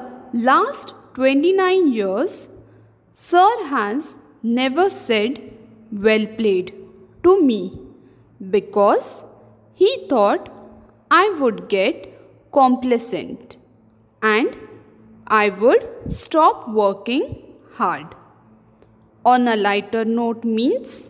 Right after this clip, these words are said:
not so seriously, more cheerfully. Complacent means pleased with oneself and making no efforts to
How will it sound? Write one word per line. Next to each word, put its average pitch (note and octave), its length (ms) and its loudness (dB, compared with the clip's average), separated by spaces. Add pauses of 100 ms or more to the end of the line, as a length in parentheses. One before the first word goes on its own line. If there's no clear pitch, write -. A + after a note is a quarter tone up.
(760)
not G4+ 180 2
so A4+ 240 0
seriously, G#3+ 880 -4 (680)
more C4+ 240 4 (680)
cheerfully. B3 680 -2 (1300)
Complacent A#3 840 0 (100)
means F#4 420 -2 (720)
pleased C4+ 560 -2 (460)
with G#4 200 2 (160)
oneself G#3 840 -2 (340)
and A3+ 380 2 (360)
making A3+ 600 0 (460)
no C#4+ 220 4 (280)
efforts A3 640 -4 (280)
to D#4 120 4